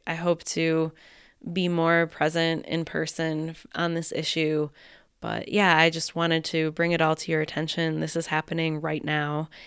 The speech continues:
and it needs a lot more people to raise their voices about it. It is, yep, an environmental justice issue. I,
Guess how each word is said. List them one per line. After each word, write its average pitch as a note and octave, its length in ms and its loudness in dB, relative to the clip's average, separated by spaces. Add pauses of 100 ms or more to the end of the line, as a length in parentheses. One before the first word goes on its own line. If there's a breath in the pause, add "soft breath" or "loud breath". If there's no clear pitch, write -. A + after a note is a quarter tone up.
(300 loud breath)
and D3+ 640 2
it D#3+ 140 -2
needs D3+ 400 0
a D#3+ 100 -4
lot D3+ 220 -2
more D3+ 180 -2
people D3 380 -4
to - 160 -6
raise - 200 -4
their - 140 -2
voices - 600 -4 (100)
about D#3 280 -4
it. - 240 -6 (540 soft breath)
It - 120 -6
is, - 460 -6 (100)
yep, A3 220 -2 (120)
an D#3 80 -2
environmental D#3+ 560 2
justice D#3+ 500 -4
issue. D#3+ 600 2 (760 soft breath)
I, F3 180 4